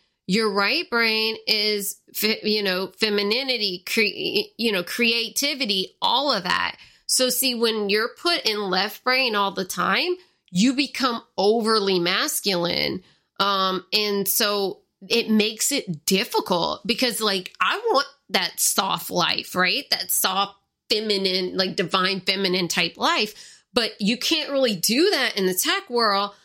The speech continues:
unless you're able to balance out creativity and, and, you know, left brain and right brain. And wh-, and where I'm at in the tech world, there is no right brain. <laughs> Um, I'm,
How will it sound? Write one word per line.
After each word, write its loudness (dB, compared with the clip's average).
unless 0
you're 0
able 0
to 0
balance 0
out 0
creativity -2
and, -2
and, 0
you 2
know, 0
left 0
brain 0
and 0
right -2
brain. -2
And -2
wh-, 2
and 2
where 0
I'm 2
at 0
in 4
the 4
tech -2
world, 2
there 2
is 0
no -2
right -2
brain. 0
<laughs> -2
Um, 2
I'm, 0